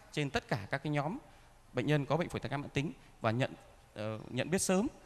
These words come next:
thì cho phép thay đổi lối sống sớm hơn như tập thể dục và phục hồi chức năng thông khí phổi. Về kết luận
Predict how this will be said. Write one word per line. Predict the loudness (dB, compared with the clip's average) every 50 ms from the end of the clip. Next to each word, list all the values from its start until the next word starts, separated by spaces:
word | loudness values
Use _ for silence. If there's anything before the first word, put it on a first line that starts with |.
| -20 -20 -20 -6 -2
thì | -2 0
cho | 0 0 0
phép | 0 -2 -2
thay | 2 4 6
đổi | 6 6 6 4
lối | 2 2
sống | 2 0 -2 0
sớm | 0 2 2 4
hơn | 4 4 4 2 0
như | -2 -2
tập | -2 -2 -2
thể | -2
dục | -2 -2 -4 -4 -6 -4
và | -2 0 0 0
phục | 0 -2 -2
hồi | -2 -2
chức | -2 -2 -2
năng | -2 -2
thông | -2 -4
khí | -4
phổi. | -2 -2 -2 -2 -4 -10 -20 -20 -20 -20 -20 -20 -4 0
Về | 2 6
kết | 8 10
luận | 10 10 8 6